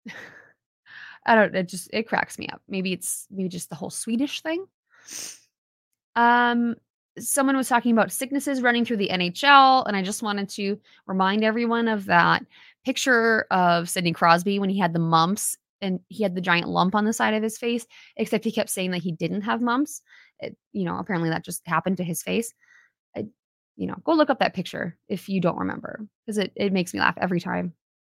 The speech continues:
And one more thing, um, <laughs> during the Colorado Avalanche game last night, the writer from The Athletic, um, Peter,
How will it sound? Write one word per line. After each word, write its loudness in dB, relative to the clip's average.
And 6
one 4
more 6
thing, 2
um, 2
<laughs> -20
during 4
the 4
Colorado 4
Avalanche 0
game -4
last 4
night, -2
the 0
writer 4
from 2
The 0
Athletic, 2
um, -4
Peter, -2